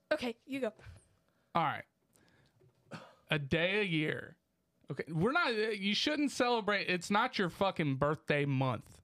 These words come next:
Speaker 2: All
Speaker 1: Mm,
Speaker 2: right?
Speaker 1: mm-mm, that's stupid.
Speaker 2: The problem is in the name. It's birthday.
Speaker 1: I don't.
Speaker 2: Birthday, not birth, birth month,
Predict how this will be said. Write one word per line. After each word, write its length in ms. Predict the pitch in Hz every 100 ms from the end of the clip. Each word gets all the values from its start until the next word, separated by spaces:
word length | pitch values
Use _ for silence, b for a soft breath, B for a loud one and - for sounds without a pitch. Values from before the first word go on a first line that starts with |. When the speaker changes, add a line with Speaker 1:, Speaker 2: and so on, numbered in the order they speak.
| _ - _ -
Speaker 2:
All 60 | 139
Speaker 1:
Mm, 40 |
Speaker 2:
right? 300 | 143 143 147 -
Speaker 1:
mm-mm, 300 | 247 226 214
that's 160 | 226 -
stupid. 280 | 220 196 202 _ -
Speaker 2:
The 80 | 160
problem 540 | 202 233 240 214 175
is 120 | 147
in 220 | 160 185
the 100 | 143
name. 500 | 135 139 165 120 120 -
It's 200 | 139 139
birthday. 1200 | - 131 151 175 - - 131 139 143 131 120 139 147 - _ _ _ _ -
Speaker 1:
I 80 | 220
don't. 200 | 220 - _ _
Speaker 2:
Birthday, 680 | 156 160 - 151 143 120 156 -
not 220 | 139 165
birth, 200 | 202 208 - - -
birth 300 | 143 180 -
month, 220 | 123 117